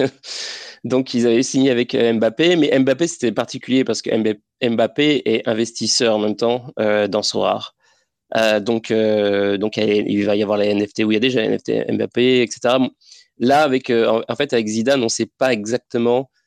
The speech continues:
euh, qu'est-ce qui se passe, quelle est la nature du partnership, mais tout ce qu'on sait, c'est qu'il y a un partnership avec, euh, entre Zidane et, euh, et Sorare. Donc voilà, ça méritait, euh, ça mé-, méritait d'être dit. Euh,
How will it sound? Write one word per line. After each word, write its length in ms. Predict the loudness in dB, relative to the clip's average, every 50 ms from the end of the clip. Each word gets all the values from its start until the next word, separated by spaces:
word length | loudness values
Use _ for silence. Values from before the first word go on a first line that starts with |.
| _ _ _ _ _ -2
euh, 120 | -2 -2 -2 -2 _ _ _ _ -6
qu'est-ce 240 | -4 -4 -4 -4 -6
qui 280 | -10 -8 -6 -6 -4
se 160 | -2 -4 -4 -2
passe, 300 | 0 0 2 2 0 -2
quelle 140 | -2 0 0
est 40 | 2
la 60 | 2
nature 320 | 2 2 0 0 0 -2
du 80 | 0 0
partnership, 580 | -2 -2 -4 -2 -2 -2 -2 -2 -4 -4 -4 _ _ _ _ _ _ -6
mais 80 | -6 -4
tout 100 | -2 -2
ce 60 | -4
qu'on 100 | -2 -4
sait, 140 | -2 -2 -2
c'est 140 | -2 -2 -4
qu'il 160 | -2 0 0
y 60 | 2
a 40 | 0
un 40 | 0
partnership 600 | -2 -4 -6 -6 -6 -6 -4 -4 -6 -6 -6 -6 -6
avec, 340 | -4 -2 -2 -4 -6 -6
euh, 320 | -10 -8 -6 -6 -4 -4 -2 -4
entre 220 | -4 -4 -4 -4
Zidane 420 | -4 -2 0 0 0 0 -2 -4 -4 -4
et, 280 | -4 -2 0 0 0
euh, 440 | 0 0 0 0 -2 -2 -2 -2 -4 -6 _ _ -20 -20 _ _ _
et 80 | -6 -4
Sorare. 400 | -2 -2 0 -2 -2 -4 -6 -14 _ _ _ _ _ _ _ _ _ _ _ _ _ _ _ _ _ _ _ _ _ _ _ -14 -12 -12 -12 -14 -18 -14 -8 -4
Donc 180 | -4 -2 0
voilà, 220 | 0 0 0 0 -2
ça 180 | -2 -2 0
méritait, 580 | 2 2 2 2 0 0 -2 0 2 2 2 4
euh, 600 | 2 2 2 0 0 0 0 0 0 0 0 0
ça 140 | -2 -2 -2
mé-, 280 | 0 -2 -2 -2 -4 -6 -6
méritait 320 | -6 -6 -6 -6 -4 -2 0
d'être 240 | 0 -2 -2 -4
dit. 220 | -8 -4 -2 -2 -2 -2 -4 -14 -18 -18 -18 -18 -20 -20 -20 -20 -20 _ _ 0 2
Euh, 1300 | 4 4 6 4 4 4 4 4 4 4 4 4 4 4 4 4 4 4 4 4 4 4 4 4 2